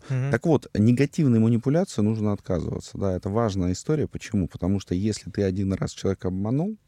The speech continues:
Speaker 2: то больше уже веры не будет тебе ни в чём. И даже это если будет в мелочи. Если ты не можешь выполнить, так и скажи. У нас достаточно большое хозяйство, так скажем, в почте. И я часто езжу по отделениям.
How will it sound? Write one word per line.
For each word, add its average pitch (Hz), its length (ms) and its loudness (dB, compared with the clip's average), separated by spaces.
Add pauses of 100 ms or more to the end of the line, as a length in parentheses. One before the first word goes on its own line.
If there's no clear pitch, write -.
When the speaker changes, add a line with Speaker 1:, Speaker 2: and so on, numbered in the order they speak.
(160)
Speaker 2:
то 101 100 -2
больше 98 320 -2
уже 123 240 0
веры 117 280 0
не 127 100 0
будет 117 360 -6
тебе 113 260 -4
ни 107 100 0
в - 100 -8
чём. - 300 -2 (320)
И 90 60 -2
даже 104 260 4
это 117 160 0
если 113 240 0
будет 120 220 -2
в - 80 -8
мелочи. 107 500 0 (400)
Если 120 240 2
ты 127 100 2
не 131 100 6
можешь 135 240 2
выполнить, 131 360 4
так - 160 -2
и 117 60 -2
скажи. 110 400 -6 (680)
У - 60 2
нас 160 260 4
достаточно 117 460 0
большое 113 380 2
хозяйство, - 540 -4
так - 180 -6
скажем, - 300 -10
в - 100 -18
почте. - 400 -8 (300)
И 95 80 2
я 110 80 6
часто - 340 0
езжу 80 300 0
по - 140 -6
отделениям. 80 500 -2